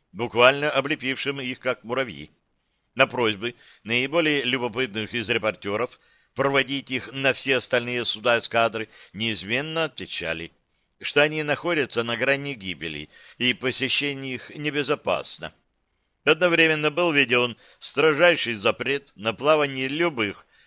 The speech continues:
посторонних лодок и катеров на якорной стоянке действующего флота для исключения возможности диверсий. Все офицеры и матросы в преддверии увольнения на берег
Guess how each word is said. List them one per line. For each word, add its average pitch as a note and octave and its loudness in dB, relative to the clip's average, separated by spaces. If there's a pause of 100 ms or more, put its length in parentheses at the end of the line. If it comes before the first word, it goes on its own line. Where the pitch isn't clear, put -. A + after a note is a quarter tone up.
посторонних A#2 2
лодок A2 -2
и G2 -10
катеров A2 -2 (360)
на G2 -2
якорной D#3+ 2
стоянке D3 0
действующего B2+ -4
флота F#2 -4 (460)
для A#2+ 2
исключения G#2 -4 (320)
возможности G2+ -4
диверсий. D3 -4 (840)
Все A#2+ 2
офицеры B2 4
и A#2+ -2
матросы A#2+ 0
в - -18
преддверии A2 -2
увольнения G#2+ -2
на G2 -2
берег A#2 -2